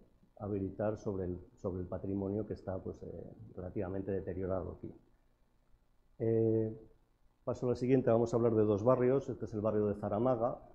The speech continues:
Hemos escogido estos dos barrios, él es de, de Adurza, yo soy de Zaramaga, entonces los hemos escogido simplemente porque son nuestros, nuestros barrios.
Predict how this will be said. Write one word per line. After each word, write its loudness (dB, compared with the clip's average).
Hemos 2
escogido 2
estos 0
dos 4
barrios, 4
él 4
es 4
de, 4
de -4
Adurza, 2
yo 2
soy 0
de 4
Zaramaga, 2
entonces 0
los -4
hemos 0
escogido 0
simplemente 0
porque -4
son -2
nuestros, -6
nuestros -4
barrios. -4